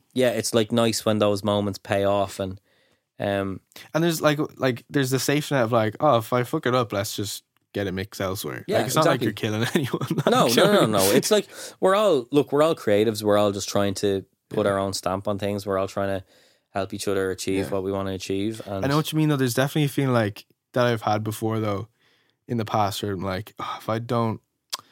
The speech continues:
Speaker 2: I don't think I'll put my hand up for this 'cause I think I'm a bit, I'm not there yet to do this."
Speaker 1: Mm-hmm. It's, and it's, it takes a lot, and I think it takes, like, someone who's a good head on their shoulders to be able to s-,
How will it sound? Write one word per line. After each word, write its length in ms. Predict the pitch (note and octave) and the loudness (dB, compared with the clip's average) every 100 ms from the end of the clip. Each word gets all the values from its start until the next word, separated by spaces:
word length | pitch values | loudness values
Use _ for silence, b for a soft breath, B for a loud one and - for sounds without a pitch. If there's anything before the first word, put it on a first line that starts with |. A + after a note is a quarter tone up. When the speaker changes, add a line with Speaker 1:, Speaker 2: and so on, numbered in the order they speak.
| B - | B -6
Speaker 2:
I 60 | |
don't 140 | A#2 B2+ | -4 -2
think 380 | C3 A2+ - - | -4 -8 -12 -10
I'll 100 | A#2 | -6
put 140 | A#2 | -4
my 100 | A2 | -4
hand 220 | A2 G#2+ G#2 | -2 -2 -4
up 80 | |
for 100 | - | -6
this 240 | G2+ F2+ - | -6 -6 -6
'cause 140 | G2+ | -6
I 100 | F#2 | -6
think 220 | G#2 G2+ | -8 -8
I'm 80 | F2+ | -8
a 80 | F#2 | -8
bit, 280 | F2+ E2 - _ _ F#3+ | -8 -8 -12 _ _ -16
I'm 100 | - | -10
not 220 | G2+ G#2+ - | -8 -8 -8
there 200 | G#2 F#2+ | -6 -4
yet 300 | F#2+ E2+ - | -6 -10 -12
to 100 | G2+ | -10
do 280 | G2+ G2+ | -8 -8
this." 380 | F#2 D2+ A2 - _ | -8 -10 -14 -20 _
Speaker 1:
Mm-hmm. 240 | G#2+ G#2+ A2 - _ _ _ B B | -10 -8 -10 -12 _ _ _ B B
It's, 160 | C3+ C3 - C3 - | -8 -8 -8 -10 -6
and 180 | C3 B2+ | -4 -2
it's, 300 | B2+ A#2 - - - | -2 -4 -8 -8 -4
it 100 | A2+ | -2
takes 240 | C#3+ C#3+ | -2 0
a 60 | A#2+ | 0
lot, 380 | A2 A2 A#2 A2 | 2 2 0 -2
and 100 | A2 | -2
I 80 | G#2+ | 0
think 160 | A#2 | 0
it 60 | A#2+ | -2
takes, 300 | A#2 G#2+ - | -2 -2 0
like, 240 | G#2 - - | -2 -2 -6
someone 320 | - G#2+ G2+ | -2 0 0
who's 160 | G2+ | -2
a 20 | G2 | -2
good 160 | G2+ | -2
head 200 | G2+ G2+ | 0 -2
on 80 | G#2 | -2
their 80 | G2+ | -2
shoulders 360 | G2+ G2+ G2+ - | -2 -2 -2 -4
to 40 | |
be 80 | G#2+ | -2
able 220 | G2+ G2 | 0 -2
to 60 | G2 | -4
s-, 180 | - | -6